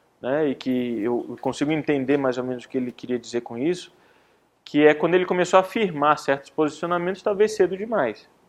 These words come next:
Então, quando ele trouxe a psicanálise, ele trouxe uma revolução riquíssima, que enriqueceu e permitiu o desenvolvimento da psicologia como um todo. Mas talvez muito cedo ele começou a afirmar certas posições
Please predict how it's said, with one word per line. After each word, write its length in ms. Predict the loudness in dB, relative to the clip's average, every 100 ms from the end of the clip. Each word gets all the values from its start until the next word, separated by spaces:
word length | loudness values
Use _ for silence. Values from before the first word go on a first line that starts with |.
| _ -20 _ _ _ _
Então, 160 | 2 4
quando 200 | 6 4
ele 160 | 4 2
trouxe 340 | 4 4 2
a 40 |
psicanálise, 760 | -4 -4 -2 0 2 0 0 0
ele 120 | -2
trouxe 300 | 2 2 2
uma 120 | -2
revolução 760 | -2 0 0 0 -2 -2 -2 -4
riquíssima, 600 | -6 -8 -6 -6 -6 -10 -20 _ _
que 120 | -8
enriqueceu 560 | -6 -2 -2 -2 2 2
e 60 |
permitiu 680 | 2 0 0 -4 0 0 0 -8 -20 _
o 60 | -10
desenvolvimento 540 | -4 2 4 4 2
da 80 | -2
psicologia 520 | -2 -2 0 2 2
como 200 | 0 -2
um 80 | -6
todo. 320 | -2 -2 -2 -10 _ -20 -20 _
Mas 160 | 0 4
talvez 340 | 6 4 2
muito 320 | 0 -2 -2 -6
cedo 360 | 6 8 8
ele 100 | 4
começou 380 | 0 0 2 4
a 20 |
afirmar 600 | 2 0 -2 2 2 0
certas 360 | 2 2 2 -4
posições 720 | -2 -2 -4 -4 -2 -4